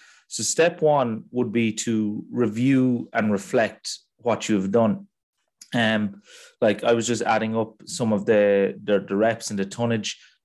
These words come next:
um, across the whole blocks, and the amount of reps and, and weight you've lifted over the last few weeks should be something that you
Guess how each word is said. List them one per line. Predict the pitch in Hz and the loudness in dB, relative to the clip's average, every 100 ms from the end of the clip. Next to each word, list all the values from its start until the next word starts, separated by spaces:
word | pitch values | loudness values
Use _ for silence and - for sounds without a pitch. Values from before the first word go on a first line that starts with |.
| _ | _
um, | 107 104 98 | 0 2 0
across | 98 98 113 101 | -2 0 0 0
the | 113 | -2
whole | 107 104 | 0 0
blocks, | 95 127 127 - - - _ _ | 2 0 -2 -10 -20 -20 _ _
and | 113 104 107 107 | -4 -2 0 2
the | |
amount | 107 120 123 127 | 2 2 0 0
of | 104 98 - - | -2 -4 -12 -14
reps | 110 117 113 - - | 0 0 0 -4 -4
and, | 98 98 - _ _ | -2 -4 -8 _ _
and | 104 | -2
weight | 107 113 110 | 2 0 0
you've | 113 101 | -2 0
lifted | 110 107 113 | -2 0 -2
over | 98 | 0
the | 107 | 0
last | 104 - | -2 -2
few | 104 | -2
weeks | 104 104 | -2 -2
should | - | -6
be | 101 | -6
something | - - | -6 -6
that | 104 | -8
you | - | -10